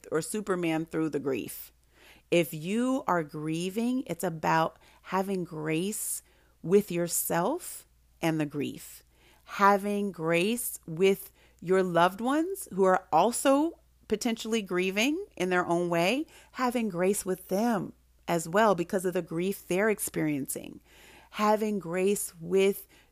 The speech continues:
your supervisor or, you know, the customer service person that you're on the phone with, been,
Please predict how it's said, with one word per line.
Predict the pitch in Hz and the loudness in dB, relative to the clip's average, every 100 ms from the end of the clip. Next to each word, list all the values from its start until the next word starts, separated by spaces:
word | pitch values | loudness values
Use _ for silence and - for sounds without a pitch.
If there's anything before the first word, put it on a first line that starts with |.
| - | -16
your | 160 185 202 208 208 208 - | -4 2 4 4 2 0 -8
supervisor | - 254 202 180 175 151 147 156 147 147 98 | -6 -4 -2 0 2 2 0 0 0 -2 0
or, | 185 190 190 190 196 | 0 2 2 0 -2
you | 196 | -2
know, | 196 190 | -2 -2
the | 175 190 185 185 - - _ _ _ _ - | 0 4 6 4 0 -18 _ _ _ _ -2
customer | 240 226 226 220 | 0 0 -2 -2
service | - 247 226 - | 0 0 0 -2
person | - 208 185 | -2 -2 -2
that | 180 - | -4 -4
you're | 196 | -4
on | 202 | -4
the | 202 | -4
phone | - 233 226 190 | -2 0 0 -2
with, | 151 131 123 240 | -2 -4 -8 -4
been, | 175 180 180 | 0 0 -2